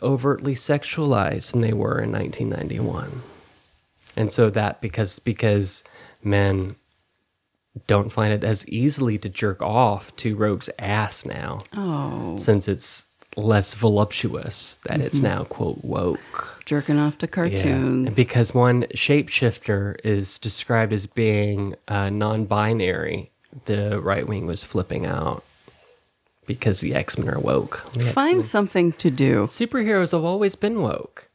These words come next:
Speaker 1: Like, they are literally, quite literally, social justice warriors. <laughs> This is,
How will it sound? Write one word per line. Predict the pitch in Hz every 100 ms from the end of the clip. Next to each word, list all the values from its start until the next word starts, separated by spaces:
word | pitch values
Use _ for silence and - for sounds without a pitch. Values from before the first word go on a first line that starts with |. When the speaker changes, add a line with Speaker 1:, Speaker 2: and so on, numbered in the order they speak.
| _
Speaker 1:
Like, | 151 151 -
they | 165
are | 143 160
literally, | 156 160 170 208 127 95
quite | 117 - 175 165
literally, | 156 185 147 131
social | 127 131 131 143
justice | 127 131 - 127 -
warriors. | 139 180 135 - 143 - - 311 - - - - -
<laughs> | - 523 466 508 427 494 466 - 523 254 208 262
This | 240 -
is, | 233 -